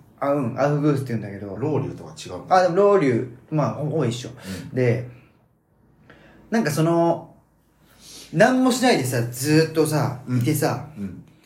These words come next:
Speaker 1: こう熱とかさ、
Speaker 2: うん。
Speaker 1: まあ、香りとかを楽しむんだけど、
Speaker 2: うん。
Speaker 1: 俺それマジで全然、ん-、なんとも思わないの。
Speaker 2: ああ、ああ。
Speaker 1: だから多分、向いてないわ、俺。
Speaker 2: そ-、その、
Speaker 1: 自分で思う。
Speaker 2: サウナとかですか？ああ。
Speaker 1: その、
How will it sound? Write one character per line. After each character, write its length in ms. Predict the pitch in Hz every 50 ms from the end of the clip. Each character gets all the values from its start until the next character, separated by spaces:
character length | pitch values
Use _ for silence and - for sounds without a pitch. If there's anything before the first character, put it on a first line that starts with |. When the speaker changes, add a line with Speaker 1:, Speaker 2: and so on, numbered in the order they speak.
| _ _ _ _ _ _ _ _ _
Speaker 1:
こ 120 | _ - 131
う 40 | 123
熱 320 | 127 156 160 - - -
と 80 | 151 131
か 140 | - - -
さ、 260 | - - 98 - - -
Speaker 2:
う 40 | 101
ん。 140 | 98 90 -
Speaker 1:
ま 100 | - 135
あ、 20 | 127
香 260 | - - 170 180 185
り 60 | 185
と 100 | 180 175
か 100 | - -
を 40 | 117
楽 240 | - 131 139 139 131
し 100 | - 131
む 100 | 120 104
ん 40 |
だ 100 | 95 98
け 80 | 98 95
ど、 240 | - 98 80 - - -
Speaker 2:
う 40 | 98
ん。 240 | 95 90 85 80 - - - - - - - - - -
Speaker 1:
俺 140 | 185 196 175
そ 140 | - -
れ 100 | 220 170
マ 140 | 156 160 254
ジ 120 | - 277 196
で 140 | 156 131
全 300 | 117 - 156 196 220 220
然、 280 | 202 214 208 - - - - - - _ -
ん-、 240 | 156 170 160 151 151
な 120 | 165 185
ん 60 | 180
と 60 | 185
も 60 | 175 170
思 100 | 165 156
わ 60 | 131
な 60 | 120
い 40 | -
の。 40 | -
Speaker 2:
あ 60 | - - - _ _ _ _ _ _ _ _ _ _ _ _ _ _ _
あ、 80 | 123 127
あ 520 | 123 110 104 107 104 95 90 90 90 87
あ。 40 | 80 - - - _ _ _ _ _ _ - - -
Speaker 1:
だ 140 | 170 160 160
か 100 | - 247
ら 40 |
多 60 | - 147
分、 320 | 131 123 117 117 123 -
向 220 | 113 117 127 196 226
い 60 | 220
て 80 | 214 202
な 80 | 196
い 80 | 175 117
わ、 60 | 123 -
俺。 100 | - - - - - _ _ _ _ _ _ _
Speaker 2:
そ-、 420 | - - - - - - 147 - -
そ 180 | - - 139
の、 420 | 123 117 113 113 110 107 98 - -
Speaker 1:
自 220 | - 123 139 131 127
分 120 | 127 117
で 100 | 120 117
思 140 | 117 117 120
う。 20 | -
Speaker 2:
サ 60 | -
ウ 20 |
ナ 60 | - -
と 20 |
か 60 | - -
で 20 |
す 80 | - -
か？ 60 | 101
あ 340 | 92 87 87 85 82 80 -
あ。 20 | - -
Speaker 1:
そ 140 | - 160
の、 400 | 147 143 135 135 135 131 - -